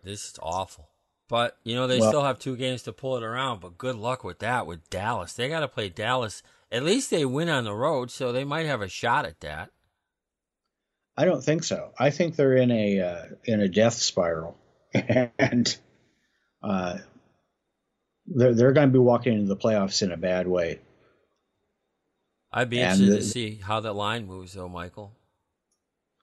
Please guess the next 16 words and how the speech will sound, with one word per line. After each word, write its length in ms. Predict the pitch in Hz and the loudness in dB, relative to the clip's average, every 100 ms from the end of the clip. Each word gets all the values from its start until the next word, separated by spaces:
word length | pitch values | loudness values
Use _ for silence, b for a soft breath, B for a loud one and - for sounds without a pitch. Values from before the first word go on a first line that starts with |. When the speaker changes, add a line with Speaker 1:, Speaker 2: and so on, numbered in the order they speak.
| _ | _
Speaker 2:
Yeah, 460 | 143 110 107 98 110 _ _ | 4 6 6 4 0 _ _
I, 340 | - 104 104 104 - - | -2 0 2 0 -4 -6
it, 280 | - 117 - | 0 0 2
it, 240 | 120 - | 0 4
it 180 | 139 131 | 4 8
will 180 | 139 143 | 8 8
be 160 | 127 | 8
interesting 440 | 120 117 113 - 107 | 6 6 4 2 2
to 60 | |
see 420 | 104 - 104 101 98 | 2 2 2 2 0
after 400 | 110 113 - 110 | 0 -2 2 4
what 220 | 104 101 | 4 4
Dallas 380 | 110 107 107 - | 2 4 0 0
did 120 | 101 | 2
to 60 | 98 | 2
Washington. 720 | 98 95 - 101 95 95 | 2 2 2 0 2 0